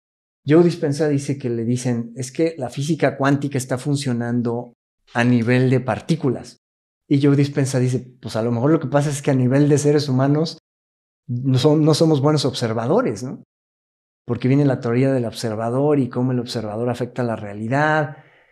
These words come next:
Eh, pero están existiendo, repito, eh, estudios y, e investigaciones aisladas muy interesantes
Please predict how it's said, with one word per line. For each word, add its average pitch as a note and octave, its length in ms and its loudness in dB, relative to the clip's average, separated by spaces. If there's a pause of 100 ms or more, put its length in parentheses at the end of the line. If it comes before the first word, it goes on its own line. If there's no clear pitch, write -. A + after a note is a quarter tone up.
(460)
Eh, C#3 440 -4
pero C#3+ 180 6
están G3 800 -2
existiendo, D#3 1200 -4
repito, C3+ 760 -8 (1200)
eh, B2 460 -12 (840)
estudios C3+ 1300 -2
y, A#2 360 -8
e B2 60 -10
investigaciones C3 920 -2
aisladas B2+ 420 -4
muy D3+ 400 2
interesantes A#2+ 1080 -6